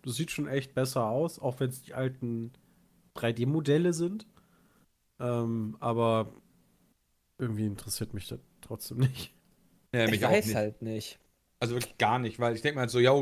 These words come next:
Speaker 2: war halt ein cooles Spiel damals, aber ey,
Speaker 1: War mega
Speaker 2: Jungs,
Speaker 1: nice,
Speaker 2: ne,
Speaker 1: aber ja.
Speaker 2: jetzt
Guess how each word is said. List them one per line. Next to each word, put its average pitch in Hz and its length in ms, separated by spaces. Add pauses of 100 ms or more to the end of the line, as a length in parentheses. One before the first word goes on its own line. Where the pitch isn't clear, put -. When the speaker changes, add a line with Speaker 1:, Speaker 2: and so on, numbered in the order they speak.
Speaker 2:
war 131 140
halt 151 120
ein 135 80
cooles 143 240
Spiel 156 160
damals, 135 320
aber 123 300 (580)
ey, 120 200
Speaker 1:
War 98 60
mega 104 200
Speaker 2:
Jungs, 127 80
Speaker 1:
nice, 113 180
Speaker 2:
ne, 117 220
Speaker 1:
aber 117 120
ja. 131 60
Speaker 2:
jetzt 123 320